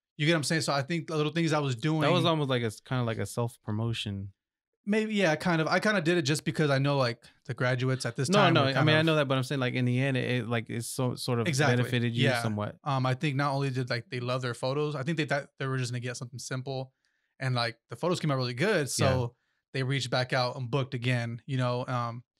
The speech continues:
Speaker 1: so I think I've just been super busy, like, with those, the Mother's Day, the, um, I did the covid nineteen ones where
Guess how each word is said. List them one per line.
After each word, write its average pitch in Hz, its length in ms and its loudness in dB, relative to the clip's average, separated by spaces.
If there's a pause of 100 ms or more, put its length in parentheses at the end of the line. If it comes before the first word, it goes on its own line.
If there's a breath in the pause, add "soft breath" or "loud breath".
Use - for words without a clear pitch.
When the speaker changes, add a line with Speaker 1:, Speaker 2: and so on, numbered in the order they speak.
(240)
Speaker 1:
so - 160 -4
I 131 40 2
think 180 180 -2
I've 170 60 0
just 139 140 -2
been 135 140 -2
super 156 380 -4
busy, 131 240 -2
like, 117 200 -4
with 123 140 -12
those, 135 320 -2
the 117 80 -6
Mother's 127 300 -2
Day, 120 200 -4
the, 120 220 -8
um, 120 220 -6
I 120 80 -6
did 127 120 -4
the 123 120 -4
covid 135 340 -2
nineteen 131 440 -2
ones 120 200 -4
where 117 240 -8